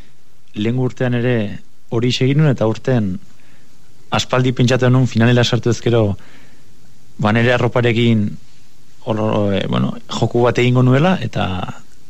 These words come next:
halaxe pentsatu eta egin, eta, bueno, emaitza ona ekarri zuen.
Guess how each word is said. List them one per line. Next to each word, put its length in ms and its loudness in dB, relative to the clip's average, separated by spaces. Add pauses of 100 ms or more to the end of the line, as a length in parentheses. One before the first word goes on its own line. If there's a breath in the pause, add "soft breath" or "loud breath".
(160)
halaxe 320 2
pentsatu 400 4
eta 160 2
egin, 160 6
eta, 120 2
bueno, 260 2 (260)
emaitza 340 4
ona 240 4
ekarri 240 2
zuen. 180 2